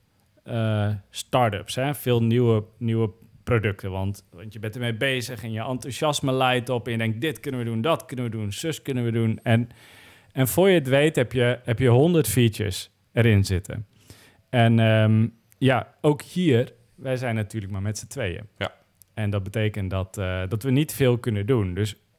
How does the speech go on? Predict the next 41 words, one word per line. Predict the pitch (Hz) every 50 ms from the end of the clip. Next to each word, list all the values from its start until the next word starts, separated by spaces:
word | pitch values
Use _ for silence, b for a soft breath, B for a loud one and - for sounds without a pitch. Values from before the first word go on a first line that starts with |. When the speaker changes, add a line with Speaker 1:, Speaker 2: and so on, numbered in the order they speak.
| _ _ _ _ _ _ _ -
Speaker 1:
overal | - 165 175 160 - 139
waar | 135 139 139
we | 131 120
tijd | - - 139 147 165 185 - -
aan | - 151 156 156 156 151
besteden, | 139 - - 143 135 139 151 156 135
betekent | 120 107 - 123 127 123 120 110
dat | 107
we | 120 - -
ergens | 113 95 - - -
anders | 135 131 127 120 101 -
geen | - 104 95 92 92
tijd | 95 92 92 95 -
aan | 92 95 95
kunnen | - 87 90 92
besteden. | 95 98 - - - - - 107
Dus | 104 101
we | 101
moeten | 117 113 110 - 131
daar | 123 117
heel | 120 135 143 135 127 - b b b b b b
secuur | - - 110 - - 139 135 139 135 123
mee | 120 113 117 120
omgaan. | 127 127 131 - - 98 95 98 113 131 -
En, | - 110 110 110 107 107
ehm, | 104 104 101 101 107 104 b b b b b b b b b b b b b _
eh, | - 131 110 107 107 110 -
ja, | - 143 131
ook | - 135 160 - -
jezelf. | - 131 107 95 135 135 123 120 - 135 127
D-, | 165 - -
eigenlijk | - 180 196 - - 165 -
zou | - 170 156
je | 160 -
kunnen | - 147 131
zeggen | 110 139 147 - - 131
dat | 117 -
het | 127 110 -
een | 123 110
zelfbeschermingsmechanisme | - - 127 127 131 123 - - 110 - - - 98 90 90 92 90 - - 98 92 92 90 - - 98 90 92 - - -
is. | - - 104 - -